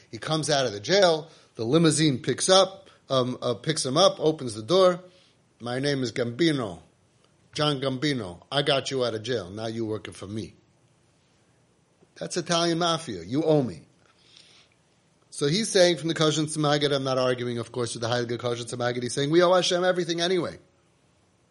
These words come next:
We owe Hashem so much, if we're honest. Part of, part of, uh, our problem is that we're all spoiled,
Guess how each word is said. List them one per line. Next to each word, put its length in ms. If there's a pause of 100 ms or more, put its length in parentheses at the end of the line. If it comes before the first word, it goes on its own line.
(1080)
We 120
owe 140
Hashem 320
so 220
much, 420
if 140
we're 100
honest. 500 (800)
Part 240
of, 220
part 220
of, 220
uh, 180
our 160
problem 440
is 120
that 300
we're 160
all 160
spoiled, 640